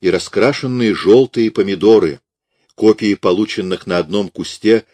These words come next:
с красными путём прививки. Висели большие фотографии в рамках. Знаменитый кавказский граб,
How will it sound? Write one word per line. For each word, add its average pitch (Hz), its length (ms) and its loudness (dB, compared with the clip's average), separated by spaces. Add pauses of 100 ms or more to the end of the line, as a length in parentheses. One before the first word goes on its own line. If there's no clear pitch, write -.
(140)
с - 140 -14
красными 87 680 -4
путём 90 420 -2
прививки. - 680 -12 (1600)
Висели 185 460 4
большие 156 480 4
фотографии 143 720 0
в 104 100 -2
рамках. - 640 -4 (840)
Знаменитый 107 640 -2
кавказский - 760 -4
граб, 95 440 0